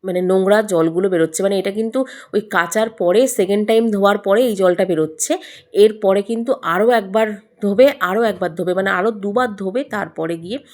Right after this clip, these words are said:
কাজ করবে, মানে, তারপরে গিয়ে শুকিয়ে দেবে। তো যাই হোক, ওইসব কমপ্লিট করে চলে এসেছি গোপুসোনাদের কাছে। গোপুসোনাদের কাছে স্নান করাচ্ছি এবং আজকে গোপুসোনাদেরকে স্নান টান সেরিয়ে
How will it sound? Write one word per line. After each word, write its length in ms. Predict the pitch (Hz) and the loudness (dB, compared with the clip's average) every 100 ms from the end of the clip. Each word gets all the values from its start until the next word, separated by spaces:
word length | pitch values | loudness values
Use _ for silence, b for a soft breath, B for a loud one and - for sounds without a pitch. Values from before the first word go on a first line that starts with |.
| B B _ | B B _
কাজ 200 | 170 156 | -4 -4
করবে, 300 | - 160 156 | -6 -6 -4
মানে, 180 | 175 170 | -6 -4
তারপরে 320 | 165 165 190 | -4 -2 -4
গিয়ে 120 | 254 | -6
শুকিয়ে 360 | 311 175 156 151 | -8 -10 -4 -4
দেবে। 200 | 139 147 B B B | -4 -8 B B B
তো 80 | 285 | -4
যাই 200 | 285 294 | 2 4
হোক, 140 | 294 285 | 2 2
ওইসব 260 | 220 233 | 0 0
কমপ্লিট 480 | 226 - 196 202 214 | -2 -2 -2 -4 -4
করে 140 | 220 | -4
চলে 240 | 220 208 214 | -2 -2 0
এসেছি 260 | 240 240 | -2 -4
গোপুসোনাদের 540 | 254 190 185 214 220 226 | -6 -6 -6 -6 -6 -4
কাছে। 200 | 226 262 | -6 -6
গোপুসোনাদের 480 | 202 180 185 185 190 | -8 -8 -8 -6 -6
কাছে 260 | 185 - | -6 -8
স্নান 340 | 190 185 190 208 | -8 -4 -4 -2
করাচ্ছি 520 | 214 214 214 269 285 B B - | -2 -2 -6 -8 -8 B B -8
এবং 240 | 185 190 | -4 -2
আজকে 260 | 185 180 214 | -4 -4 -6
গোপুসোনাদেরকে 600 | 185 190 196 190 190 202 | -6 -6 -4 -2 -2 -4
স্নান 320 | 196 180 180 | -4 -4 -4
টান 260 | 202 196 196 | -4 -4 -6
সেরিয়ে 420 | - 180 208 | -6 -6 -2